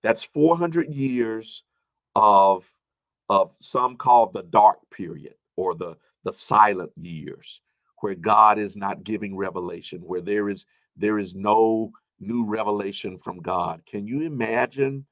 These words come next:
if you were living in or during that four hundred year period, and all you've got is the promise from the Old Testament, the prophecy rather of the Old Testament, and you're, you're holding on and you're hoping and you're believing that,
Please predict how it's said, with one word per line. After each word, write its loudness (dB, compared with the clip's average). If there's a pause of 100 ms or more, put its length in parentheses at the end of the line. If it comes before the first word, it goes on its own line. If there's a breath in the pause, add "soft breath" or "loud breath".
(320)
if -8
you -2
were 2
living -4
in -6
or -4
during -6
that -6 (120)
four -2
hundred -14
year -8
period, -8 (460)
and 0
all 12
you've 0
got 6
is -2
the -6
promise -2 (840)
from -4
the 0
Old 2
Testament, -2 (720)
the -4
prophecy 2
rather 0
of -2
the -8
Old 0
Testament, -10 (1000)
and -6
you're, 0
you're 4
holding 2
on 4
and -10
you're -4
hoping -6
and -10
you're -2
believing -8
that, -6